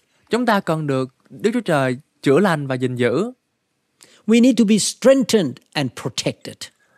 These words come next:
Speaker 1: Chúng ta cần phải được củng cố và bảo vệ.
Speaker 2: God say, "I am the one who carry you out of your mother's belly."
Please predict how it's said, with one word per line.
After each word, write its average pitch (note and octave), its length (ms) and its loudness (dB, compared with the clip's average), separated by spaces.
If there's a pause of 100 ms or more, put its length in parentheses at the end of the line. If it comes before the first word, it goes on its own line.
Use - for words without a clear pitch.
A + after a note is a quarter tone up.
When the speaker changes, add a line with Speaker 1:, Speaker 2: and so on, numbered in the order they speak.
(140)
Speaker 1:
Chúng A3+ 140 -4
ta G3+ 140 2
cần C#3+ 220 -4
phải D3 100 -2
được C3 180 -2
củng D#3+ 240 -2
cố G#3 220 2
và F#3 120 0
bảo A#2+ 220 -2
vệ. B2+ 360 -2 (760)
Speaker 2:
God G3+ 220 2
say, F3+ 200 2
"I E3 280 0
am A3 180 -2
the G3+ 80 2
one G3+ 320 2 (120)
who F#3+ 100 -2 (180)
carry B3 400 2
you F#3+ 100 2 (160)
out A#3+ 140 2
of A#3+ 60 2 (100)
your G3+ 220 4
mother's A3+ 400 2
belly." F3+ 500 2